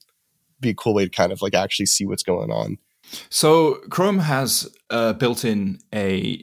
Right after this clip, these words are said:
Speaker 2: uh, <laughs> okay, so when we had the A P I, uh,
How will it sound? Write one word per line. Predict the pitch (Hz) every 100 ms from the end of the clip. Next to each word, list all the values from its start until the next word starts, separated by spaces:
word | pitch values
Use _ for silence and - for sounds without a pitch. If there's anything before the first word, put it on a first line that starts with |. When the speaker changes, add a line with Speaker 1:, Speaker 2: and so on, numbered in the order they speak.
| -
Speaker 2:
uh, | 120 - 127 -
<laughs> | -
okay, | 135 135 -
so | 156
when | 170
we | 175
had | 156
the | 135 110
A | 104
P | 101
I, | 92 95 95 - -
uh, | 95 101 101 101